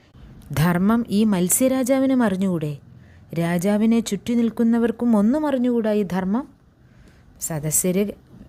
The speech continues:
കാര്യം വിചാരണ ചെയ്തു. അവർ കീചകനെ നിന്ദിച്ച് പറഞ്ഞു. അപ്പോൾ ഇത് രണ്ടാം തവണയാണല്ലേ ഈ ദ്രൗപദിക്ക് ഇങ്ങനെ ധർമ്മത്തെക്കുറിച്ചൊരു രാജസദസ്സിൽ, ഏ, വാദിക്കേണ്ടി വരുന്നത്.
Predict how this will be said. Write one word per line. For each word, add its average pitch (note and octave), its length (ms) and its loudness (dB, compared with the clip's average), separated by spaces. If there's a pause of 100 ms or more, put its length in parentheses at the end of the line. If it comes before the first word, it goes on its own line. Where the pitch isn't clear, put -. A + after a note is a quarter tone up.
(160)
കാര്യം D#3+ 300 -2
വിചാരണ E3+ 460 -2
ചെയ്തു. E3+ 300 -2
അവർ D#3+ 360 -2
കീചകനെ F3 460 -2
നിന്ദിച്ച് F3+ 440 -2
പറഞ്ഞു. F3 340 -2 (880)
അപ്പോൾ G3+ 320 0 (440)
ഇത് D#3+ 160 -2
രണ്ടാം G3 500 0
തവണയാണല്ലേ F#3+ 840 0 (460)
ഈ F3 340 -4
ദ്രൗപദിക്ക് E3 680 -4
ഇങ്ങനെ F3+ 260 -2
ധർമ്മത്തെക്കുറിച്ചൊരു F3 920 -6
രാജസദസ്സിൽ, F3+ 1000 -4 (800)
ഏ, D#3 280 0
വാദിക്കേണ്ടി E3+ 600 0
വരുന്നത്. E3 460 -2